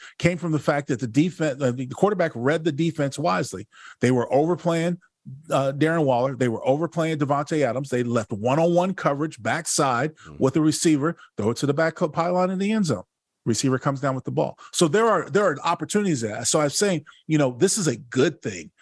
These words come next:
Speaker 1: moving forward. When you have a player that plays at that level, it inspires everyone else.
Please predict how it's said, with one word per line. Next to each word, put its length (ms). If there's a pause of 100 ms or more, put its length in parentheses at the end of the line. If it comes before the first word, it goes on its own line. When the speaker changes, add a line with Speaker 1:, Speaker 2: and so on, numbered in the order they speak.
(200)
Speaker 1:
moving 260
forward. 400
When 140
you 100
have 260
a 80
player 300
that 140
plays 280
at 120
that 200
level, 340 (240)
it 140
inspires 800
everyone 640
else. 320